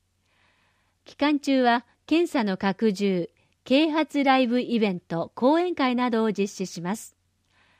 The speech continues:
お問い合わせは、福祉保健局、感染症対策課。電話零三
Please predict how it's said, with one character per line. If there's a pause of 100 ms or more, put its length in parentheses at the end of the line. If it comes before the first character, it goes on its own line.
(380)
お
問
い
合
わ
せ
は、 (160)
福
祉
保
健
局、 (360)
感
染
症
対
策
課。 (880)
電
話
零
三